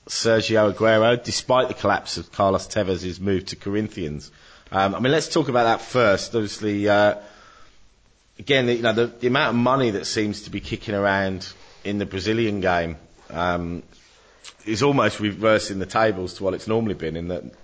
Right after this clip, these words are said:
you know, we've now got sort of, you know, Brazilian players, Robinho, Ronaldinho, back playing in the Brazilian league. And this was a, an even bigger, uh, sort of coup in that they were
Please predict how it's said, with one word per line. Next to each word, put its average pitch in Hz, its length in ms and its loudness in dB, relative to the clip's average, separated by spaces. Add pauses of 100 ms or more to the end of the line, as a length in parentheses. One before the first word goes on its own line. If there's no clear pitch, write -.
(380)
you - 80 -4
know, 98 120 4
we've 95 160 0
now 104 200 2
got 95 320 0
sort 85 200 -8
of, 90 240 -6
you 92 60 -6
know, 87 120 -2
Brazilian 90 500 -4
players, 90 400 0
Robinho, 90 640 -2
Ronaldinho, 90 800 -4
back - 260 -4
playing 92 380 -2
in 87 120 -6
the 85 80 -6
Brazilian 85 500 -2
league. 80 260 -4 (680)
And 92 160 0
this 131 180 0
was 101 180 -2
a, 95 280 2
an 101 80 0
even 95 300 -2
bigger, 104 500 0 (240)
uh, 80 560 -2
sort - 220 -10
of - 80 -18
coup 101 340 0
in 82 120 -2
that 82 140 -6
they 87 160 2
were 87 360 0